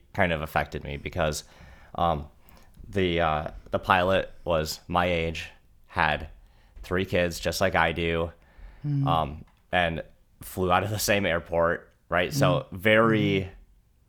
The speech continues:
Speaker 1: very close. And,
Speaker 2: Yeah.
Speaker 1: um,
Speaker 2: And you knew him.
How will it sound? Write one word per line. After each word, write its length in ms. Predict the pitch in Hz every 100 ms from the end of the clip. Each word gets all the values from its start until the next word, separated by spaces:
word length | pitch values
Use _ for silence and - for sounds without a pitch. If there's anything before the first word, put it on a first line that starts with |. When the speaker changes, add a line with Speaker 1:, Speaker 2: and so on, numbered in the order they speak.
| - _ _ _ -
Speaker 1:
very 300 | 98 95 87
close. 480 | - 69 - - - -
And, 380 | 87 87 82 78 -
Speaker 2:
Yeah. 240 | 139 139 123 - _
Speaker 1:
um, 440 | - 87 76 80 82 _ _ _ - _ _ -
Speaker 2:
And 160 | 165 175
you 100 | 180
knew 200 | 170 160
him. 340 | 131 110 113